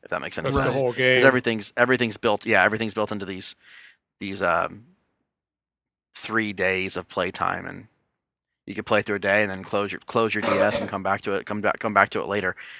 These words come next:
Speaker 1: I think those kinds of games are easier to put on a handheld than
Speaker 2: Yeah.
Speaker 1: games that, y-, you know, open-ended games that you could play for a long time. But, uh, I mean, I'd love to see a Majora's Mask remake, and it sem-, seems like they're pretty seriously considering it,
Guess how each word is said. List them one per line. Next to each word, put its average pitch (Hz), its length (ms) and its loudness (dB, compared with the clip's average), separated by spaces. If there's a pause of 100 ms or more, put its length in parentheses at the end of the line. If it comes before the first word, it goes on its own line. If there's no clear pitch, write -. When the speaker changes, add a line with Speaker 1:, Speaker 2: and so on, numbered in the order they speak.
Speaker 1:
I - 40 -6
think 135 140 4
those 131 140 4
kinds 123 220 2
of 110 80 -2
games 104 280 0
are - 60 -2
easier 107 220 -2
to 104 60 0
put 101 120 0
on 95 100 2
a - 20 -4
handheld 92 500 -2 (220)
than 98 160 0
Speaker 2:
Yeah. 123 100 0
Speaker 1:
games 92 280 -4
that, 87 180 0 (180)
y-, 104 80 -20 (220)
you 95 100 -14
know, 87 140 -6
open-ended 87 480 -8
games 87 280 -10
that - 60 -6
you - 60 -10
could - 100 -10
play 90 200 -2
for 85 360 -2
a 101 80 -4
long 90 220 -2
time. 85 340 -2 (960)
But, 85 140 -4
uh, 80 280 -2
I 165 160 12
mean, 147 80 8
I'd 139 180 10
love 117 180 8
to 101 80 -6
see 101 160 -4
a 92 60 -6
Majora's 90 360 -6
Mask 90 320 -4
remake, 90 460 -10
and 87 100 -8
it - 100 -10
sem-, 139 260 4
seems 156 220 2
like 165 120 10
they're 135 180 6 (300)
pretty 160 220 6
seriously 139 500 8
considering 123 520 2
it, 151 140 2